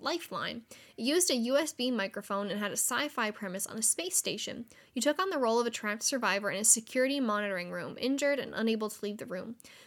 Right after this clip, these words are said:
But you could talk to another survivor and tell her how to navigate and maneuver combat.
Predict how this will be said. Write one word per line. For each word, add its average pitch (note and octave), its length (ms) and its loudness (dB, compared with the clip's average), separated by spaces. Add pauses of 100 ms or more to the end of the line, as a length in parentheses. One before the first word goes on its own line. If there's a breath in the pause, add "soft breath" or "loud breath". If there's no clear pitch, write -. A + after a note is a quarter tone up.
But C#4+ 80 0
you C#4+ 60 4
could D4 140 0
talk E4+ 220 4
to - 140 -2
another C#4 260 2
survivor G3 560 4
and A3 160 -2
tell B3+ 180 -2
her C#4+ 100 0
how A3+ 160 -4
to G#3 80 -4
navigate A3+ 480 -2
and G3 80 -4
maneuver G#3 320 -2
combat. A3+ 500 -2